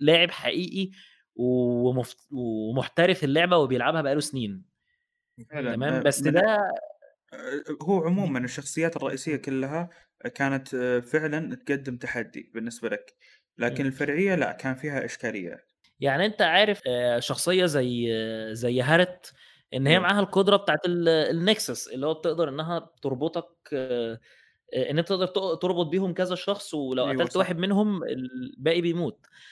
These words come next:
Speaker 1: ففي مرة هارت يعني هي اللي شافتني الأول مش أنا اللي شُفتها،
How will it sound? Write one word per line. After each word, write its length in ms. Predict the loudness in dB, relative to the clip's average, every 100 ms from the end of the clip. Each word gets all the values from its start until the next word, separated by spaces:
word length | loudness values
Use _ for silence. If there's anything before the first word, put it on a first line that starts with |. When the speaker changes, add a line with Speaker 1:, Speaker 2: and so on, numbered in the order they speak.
| -20 _
Speaker 1:
ففي 480 | 0 2 2 0 0
مرة 420 | 2 4 4 4
هارت 400 | 2 2 2 0 -6 -20 _ _ _
يعني 380 | -4 -4 -4 -2
هي 280 | 0 2 2
اللي 200 | 2 0
شافتني 400 | -2 -2 -2 -2
الأول 320 | 0 2 0
مش 160 | -2 -4
أنا 80 |
اللي 100 | -4
شُفتها، 400 | -4 -4 -2 -4